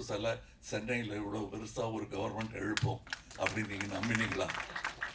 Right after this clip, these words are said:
ஐம்பது வருஷத்துக்கு முன்னாடி சொல்லியிருந்தா நம்பி இருப்பீங்களா? எழுபது வருஷத்துக்கு முன்னாடி சொன்னா, "அதெல்லாம் பகற்கனவு, இப்ப நடக்காது, பார்ப்போம்,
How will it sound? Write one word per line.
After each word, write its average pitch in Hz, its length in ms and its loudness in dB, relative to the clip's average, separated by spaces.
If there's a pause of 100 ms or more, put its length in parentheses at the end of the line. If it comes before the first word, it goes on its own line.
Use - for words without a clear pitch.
(120)
ஐம்பது 113 300 6
வருஷத்துக்கு 120 400 2
முன்னாடி 117 320 4
சொல்லியிருந்தா 98 540 0 (600)
நம்பி 117 260 4
இருப்பீங்களா? 85 400 -4 (840)
எழுபது 156 380 10
வருஷத்துக்கு 117 420 2
முன்னாடி 113 320 2 (120)
சொன்னா, 104 220 -2 (400)
"அதெல்லாம் 117 340 0 (120)
பகற்கனவு, 113 520 4 (100)
இப்ப 113 280 -2
நடக்காது, 113 420 4 (680)
பார்ப்போம், 151 360 4